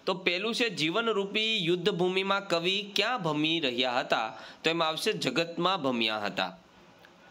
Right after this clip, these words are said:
બીજું છે, અહીંયા મેં શોર્ટમાં એક એક શબ્દમાં લખેલું છે, પણ તમે આખું વાક્ય સેન્ટેન્સ સેટ કરી શકો કે ભાઈ, "જીવનરૂપી યુદ્ધભૂમિમાં કવિ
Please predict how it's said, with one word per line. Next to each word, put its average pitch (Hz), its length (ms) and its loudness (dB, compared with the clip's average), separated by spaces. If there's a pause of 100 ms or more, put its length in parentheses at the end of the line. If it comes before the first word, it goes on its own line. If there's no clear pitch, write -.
(160)
બીજું 151 360 0
છે, 202 140 0
અહીંયા 185 320 0
મેં 214 120 0
શોર્ટમાં 185 500 2
એક 190 180 -2
એક 202 120 -2
શબ્દમાં 190 420 2
લખેલું 196 360 0
છે, 202 100 0
પણ 196 120 0
તમે 175 220 2
આખું 175 260 0
વાક્ય 151 280 2
સેન્ટેન્સ 170 520 0
સેટ 175 320 -2
કરી 208 200 0
શકો 127 400 -2 (340)
કે 185 80 0
ભાઈ, 214 140 2
"જીવનરૂપી 196 680 0
યુદ્ધભૂમિમાં 190 680 2
કવિ 202 260 2